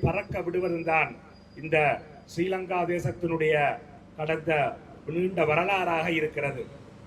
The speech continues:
அதற்கு இப்பொழுது ஆட்சி அமைத்திருக்கக்கூடிய தேசிய மக்கள் சக்தி அரசும் விதிவிலக்கல்ல என்பதுதான் எங்களுக்கு இப்பொழுது நன்றாக, உறுதியாக புலப்படுகிறது. ஆகவே, அந்த அடிப்படையிலே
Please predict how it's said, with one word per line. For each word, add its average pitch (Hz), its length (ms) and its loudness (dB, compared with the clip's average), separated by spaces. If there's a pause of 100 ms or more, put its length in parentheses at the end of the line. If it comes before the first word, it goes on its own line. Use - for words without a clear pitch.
(100)
அதற்கு 170 360 -4
இப்பொழுது 190 480 4
ஆட்சி 185 400 0
அமைத்திருக்கக்கூடிய 165 1080 2 (380)
தேசிய 180 380 0
மக்கள் 175 320 -2
சக்தி 165 600 0 (300)
அரசும் 175 580 0 (120)
விதிவிலக்கல்ல 185 800 0
என்பதுதான் 165 580 4 (340)
எங்களுக்கு 156 540 0
இப்பொழுது 147 560 2 (280)
நன்றாக, 170 500 0
உறுதியாக 165 500 2
புலப்படுகிறது. 151 800 0 (640)
ஆகவே, 175 360 0
அந்த 180 300 0
அடிப்படையிலே 185 800 0